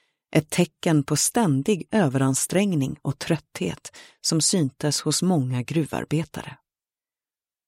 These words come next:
Naturligtvis var han fortfarande glad att se Lainey,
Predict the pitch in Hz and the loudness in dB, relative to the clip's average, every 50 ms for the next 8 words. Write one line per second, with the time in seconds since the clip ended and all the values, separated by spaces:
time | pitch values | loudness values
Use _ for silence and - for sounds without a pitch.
0 | _ _ - 170 170 - - 240 220 196 175 156 - - 139 135 135 - - - | _ _ -2 -2 0 2 4 4 6 4 4 2 2 2 2 2 2 -2 -2 2
1 | - 156 147 139 - - 185 165 - - - 175 175 175 170 160 151 147 139 156 | 4 4 4 4 4 0 -2 -2 -2 -2 0 0 2 2 2 2 0 0 2 2
2 | 170 190 185 160 139 131 - 139 - - - - 180 175 156 131 127 131 143 147 | 2 4 4 2 2 0 -2 -4 -4 -2 -2 0 2 2 2 2 2 2 2 2
3 | 139 135 127 - 135 127 | 2 0 -4 -8 -12 -16